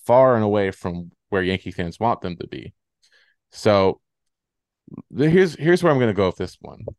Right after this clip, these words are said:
Um, with, with all the other emerging teams in baseball, cap or no cap, payroll in baseball is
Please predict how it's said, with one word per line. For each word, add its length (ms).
Um, 420
with, 320
with 160
all 140
the 100
other 220
emerging 380
teams 340
in 140
baseball, 600
cap 220
or 60
no 140
cap, 320
payroll 360
in 60
baseball 460
is 200